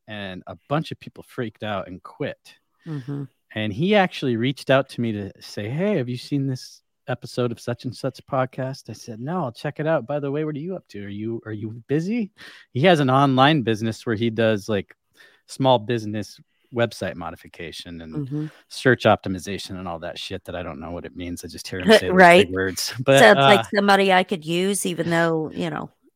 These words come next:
Speaker 2: I don't know
Speaker 1: Oh.
Speaker 2: what questions to ask. <laughs>
Speaker 1: Oh, he could just take a look at your website and be like, "This is what you need to do." So anyway, uh, he started kinda opening his eyes up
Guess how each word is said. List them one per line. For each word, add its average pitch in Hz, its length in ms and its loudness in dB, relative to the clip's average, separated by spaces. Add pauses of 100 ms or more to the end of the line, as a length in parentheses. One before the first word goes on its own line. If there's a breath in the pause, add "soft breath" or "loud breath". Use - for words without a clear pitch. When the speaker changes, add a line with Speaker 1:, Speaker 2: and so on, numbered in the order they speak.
(120)
Speaker 2:
I 165 80 4
don't 165 220 8
know 127 80 6
Speaker 1:
Oh. 156 40 2
Speaker 2:
what 165 120 -4
questions 175 560 0
to 185 80 0
ask. 175 420 0
<laughs> - 400 -12
Speaker 1:
Oh, 143 160 8
he 143 200 6
could 143 180 4
just 135 180 -2
take 147 200 4
a 139 40 2
look 123 220 0
at 117 80 0
your 113 140 -2
website 127 440 4
and 113 100 0
be 117 80 2
like, 110 180 2
"This 127 140 2
is 120 80 -2
what 113 100 -2
you 113 80 -2
need 113 160 -2
to 104 60 -4
do." 101 220 -4 (580 loud breath)
So - 160 4
anyway, 175 440 10
uh, 143 400 4
he 220 800 -6 (1120)
started 302 580 -4
kinda 240 300 -2
opening 202 360 -2
his 190 160 -2
eyes 208 380 -2
up 123 240 -2